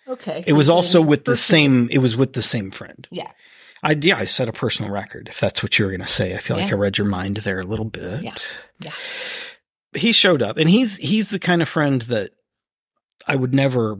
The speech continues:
Speaker 2: Irish goodbye.
Speaker 1: Yeah.
Speaker 2: I would, so planned it out, but he didn't know we were moving. He just knew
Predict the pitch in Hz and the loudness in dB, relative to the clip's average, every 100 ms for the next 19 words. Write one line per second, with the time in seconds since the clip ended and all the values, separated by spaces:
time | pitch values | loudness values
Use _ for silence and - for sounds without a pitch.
0 | - - 117 110 - 113 113 - - - | -8 -4 -2 -2 -6 -6 -8 -8 -12 -20
1 | _ _ 185 160 - _ _ 147 131 131 | _ _ -12 -12 -12 _ _ -2 0 0
2 | 123 - - 120 139 131 127 - - - | -2 -10 -12 -6 -2 -2 -4 -10 -16 -20
3 | _ - 165 143 131 117 120 156 214 190 | _ -4 0 0 0 -2 -2 0 2 2
4 | 147 143 127 117 107 139 143 92 85 - | 4 2 0 -2 0 2 2 -2 -10 -20
5 | _ - 165 147 147 139 131 | _ -8 -6 -4 -4 -4 -4